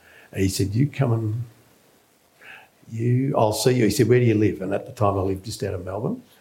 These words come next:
And he said, "I'm going up to Eildon next Thursday, uh, to see somebody. I'll come and see you." So he came to my house with his wife,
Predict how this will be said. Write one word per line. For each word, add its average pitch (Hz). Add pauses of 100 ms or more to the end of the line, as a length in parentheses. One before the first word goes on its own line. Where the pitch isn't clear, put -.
(340)
And 107
he 98
said, 98
"I'm 95
going 120
up -
to 95
Eildon 98
next -
Thursday, 131 (460)
uh, 95
to 90
see 95
somebody. 90 (500)
I'll 104
come 95
and 92
see 98
you." 90
So 95
he 92
came 123
to 131
my 117
house 104
with 92
his 90
wife, -